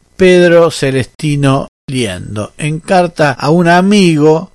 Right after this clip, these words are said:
Manuela contó que Bernardino Rivadavia la visitaba y le pedía que se parase junto al retrato de Manuel Belgrano para asombrarse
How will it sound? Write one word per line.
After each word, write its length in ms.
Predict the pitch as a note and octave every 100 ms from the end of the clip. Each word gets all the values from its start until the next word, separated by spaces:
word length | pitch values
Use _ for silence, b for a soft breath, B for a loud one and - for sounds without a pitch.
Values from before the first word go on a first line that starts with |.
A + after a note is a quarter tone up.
| _ _ _ -
Manuela 1120 | D3+ D#3 D#3 E3+ G3 G3 F3 D#3+ D#3+ E3 D3 -
contó 520 | E3+ E3 E3 F#3+ F3
que 140 | E3
Bernardino 840 | C#3+ C#3+ C#3 D3 C#3+ C#3+ G3 F#3 F3
Rivadavia 640 | D#3+ D#3 E3 F3 D#3+ D#3
la 140 | D3 C#3
visitaba 840 | C3 - D#3 D3 F3+ D#3 D3 D3+
y 60 | D3+
le 140 | D#3
pedía 720 | D#3 G3+ G3+ G3 F3 D#3+ D3+ C3+
que 100 | -
se 140 | C#3+ E3
parase 720 | - D#3+ E3+ E3+ - D#3+ D3+ -
junto 400 | G#3 G3 F3 E3+
al 280 | D3+ D3
retrato 760 | C3 C#3+ D3 F#3 F3+ D3 - C3
de 120 | B2
Manuel 360 | C3 C#3 D#3 D#3
Belgrano 680 | D#3 E3 F3+ E3+ D3+ D#3 D3
para 260 | D3 C#3+
asombrarse 1160 | D3+ C#3+ - D3+ D#3+ F#3 F#3 D3 C3 - D3+